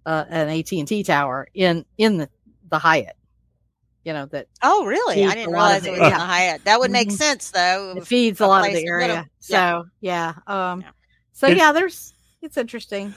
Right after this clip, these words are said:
Speaker 1: It's all logistics, so that's but, uh,
Speaker 2: Logistics is fu-, I see, I like logistics. I'm the weird person,
Speaker 1: Yeah.
Speaker 2: so.
Speaker 1: Yeah, no, I,
Speaker 2: Yeah.
Speaker 1: that's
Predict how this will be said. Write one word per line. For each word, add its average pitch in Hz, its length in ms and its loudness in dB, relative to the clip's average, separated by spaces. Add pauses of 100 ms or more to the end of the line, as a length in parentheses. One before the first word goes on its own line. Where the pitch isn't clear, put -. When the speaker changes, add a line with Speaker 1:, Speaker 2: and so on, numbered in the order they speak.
Speaker 1:
It's 294 120 -8
all 349 180 6
logistics, - 600 -2
so 170 360 -4
that's - 400 -12 (120)
but, - 120 -10
uh, - 480 -6
Speaker 2:
Logistics - 460 0
is - 160 -6
fu-, - 120 -16 (100)
I 202 100 -4
see, - 220 0
I 285 140 6
like 202 300 2
logistics. 151 640 -12
I'm 196 160 -8
the 185 100 -6
weird 160 240 -6
person, 220 160 -12
Speaker 1:
Yeah. 190 200 2 (120)
Speaker 2:
so. - 160 -10
Speaker 1:
Yeah, 285 320 -10
no, 269 300 -4
I, 220 140 0
Speaker 2:
Yeah. 151 120 -10
Speaker 1:
that's 202 240 -2